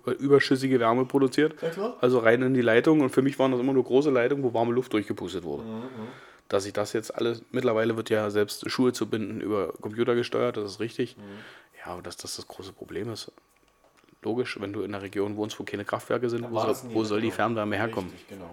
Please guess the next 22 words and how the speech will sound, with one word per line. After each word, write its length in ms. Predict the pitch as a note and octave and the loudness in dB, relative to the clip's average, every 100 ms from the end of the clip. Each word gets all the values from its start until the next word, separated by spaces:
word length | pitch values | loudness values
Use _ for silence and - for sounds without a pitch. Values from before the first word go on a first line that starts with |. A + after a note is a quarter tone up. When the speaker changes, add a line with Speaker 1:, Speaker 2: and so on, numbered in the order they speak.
| - | -12
Speaker 1:
Ja? 80 | F2+ G#2 _ | -12 -14 _
Speaker 2:
Mhm. 800 | G2 F#2+ - _ _ _ _ - | -20 -20 -20 _ _ _ _ -16
Speaker 1:
Äh, 40 | D2+ D#2+ - | -16 -18 -10
der 100 | F2+ | -8
Kuhstall 380 | - B2 - G#2+ | -6 -6 -2 -2
um 100 | G2+ | 0
die 80 | G2 | -2
Ecke 240 | G#2 A#2 | -2 -4
wird 120 | A#2 | -6
zwar 160 | - F#2 | -2 0
auch 100 | A#2+ | 0
Wärme 240 | G2 A2+ | -2 -2
abgeben, 500 | G#2 - A#2 A#2+ A2+ | -4 -2 0 0 -2
aber 140 | G2+ G#2 | -6 -8
das 100 | G2+ | -10
wird 120 | G#2+ | -10
nicht 100 | G#2 | -8
reichen, 260 | F2+ G2+ A2+ | -6 -6 -6
um 120 | G2+ | -6
ein 40 | |
Haus 200 | F#2 G#2+ | -6 -6
zu, 100 | - | -10